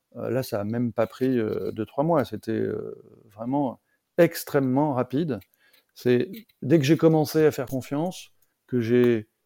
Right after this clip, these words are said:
vu, euh, ce que ça transformait chez les gens. Après, c'est une espèce de, de boule, euh, qui roule, euh, c'est la boule de neige qui grossit. Donc non, ça, c'est très rapide.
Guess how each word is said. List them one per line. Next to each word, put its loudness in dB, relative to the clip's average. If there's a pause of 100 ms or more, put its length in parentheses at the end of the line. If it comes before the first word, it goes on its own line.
(220)
vu, 2 (460)
euh, -6
ce -12
que -10
ça -4
transformait -4
chez -4
les 0
gens. -4 (520)
Après, -2
c'est -2
une -4
espèce -4
de, -6 (500)
de -8
boule, 4
euh, 0
qui -8
roule, 6
euh, -6
c'est -16
la -12
boule -4
de 0
neige -6
qui -4
grossit. -6 (540)
Donc -4
non, 2
ça, 0
c'est -2
très 2
rapide. -2